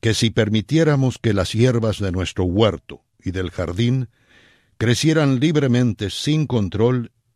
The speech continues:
y sin que las arrancáramos, para que ambos fueran hermosos y productivos.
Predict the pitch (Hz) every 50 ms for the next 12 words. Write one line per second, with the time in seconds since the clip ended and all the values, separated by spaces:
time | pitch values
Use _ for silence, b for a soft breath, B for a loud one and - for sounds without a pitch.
0 | _ _ - 104 90 - - 117 117 123 127 - 117 104 101 95 92 - 87 82
1 | 90 92 90 90 - - 139 139 127 104 107 107 - - - _ b b b b
2 | b b b b b b b b b - 107 101 107 104 - - 113 117 131 143
3 | 143 139 131 135 123 - - - 127 117 113 110 107 101 90 82 80 85 95 104
4 | 104 87 - 110 95 - 107 - 107 101 92 87 92 - _ - - 64 - -
5 | - - - - - - _